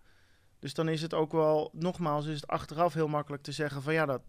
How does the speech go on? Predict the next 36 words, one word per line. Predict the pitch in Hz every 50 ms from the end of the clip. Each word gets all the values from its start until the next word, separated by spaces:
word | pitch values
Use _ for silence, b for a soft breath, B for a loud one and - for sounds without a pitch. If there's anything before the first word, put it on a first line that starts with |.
| - -
natuurlijk | 143 139 151 156 156 - 196 214 220 208 185
had | - 175 160 -
dat | 143 -
gekund." | - 143 - - 139 127 127
Ja, | 131 156 151
maar | 147 147 139
er | 147
waren | 139 156 156 156 139 147
niet | 151 156 147 - -
veel | - - - 160 147 147 143 139
voorbeelden | 139 - - 208 262 277 262 202 165 147 139
van. | - - 135 131 127 131 135 - B B B B B B B B B B B - - - - -
Of | - - 131 - - -
helemaal | - 123 135 147 151 147
geen | 143 - 165 165 165
voorbeelden | 160 - 175 165 165 151 156 151 147 143 147
waarbij | 143 143 131 139 139 139
dit | 135 139 - -
eerder | 175 208 214 202 170
was | 156 147 135
gebeurd. | - - 139 120 135 131 131 131 131 -
Dus | 131 127 - - - b b b b b b b
ik | b 143
denk | 139 156 151 143
dat | 151 135
het | 147 139 -
nu | 151 147 147
ook | - - 143 143 -
vooral | - - 139 143 143 143
gewoon | 135 143 143 143
een | 143
hele | 143 139 143 143 139
wijze | 135 139 135 135 135 139
les | 139 156 175 165 -
is | 143 131 127 -
van: | - 143 139 135 135 131